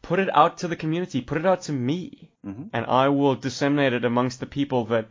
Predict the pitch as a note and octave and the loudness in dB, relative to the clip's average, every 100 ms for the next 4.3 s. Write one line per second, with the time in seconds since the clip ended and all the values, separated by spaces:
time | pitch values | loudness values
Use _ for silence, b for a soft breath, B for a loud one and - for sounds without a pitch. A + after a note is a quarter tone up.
0 | b b b A#2+ A#2+ C3 C3 C3+ C#3+ C3 | b b b 2 4 4 6 8 8 8
1 | A#2+ G#2+ - B2 A#2+ D3+ B2+ B2+ B2 A2 | 4 0 -4 -4 2 4 4 2 -2 -2
2 | G2 A#2+ A2 A#2+ C3 B2+ A#2 - A2+ G#2+ | -2 -6 2 6 8 8 4 0 -6 -4
3 | G2+ A2+ A#2 A2 G#2 B2 A2 B2+ A#2 G#2 | -6 -2 0 0 -2 -6 -6 -4 -4 -4
4 | A2 A2 A2 | -6 -4 -6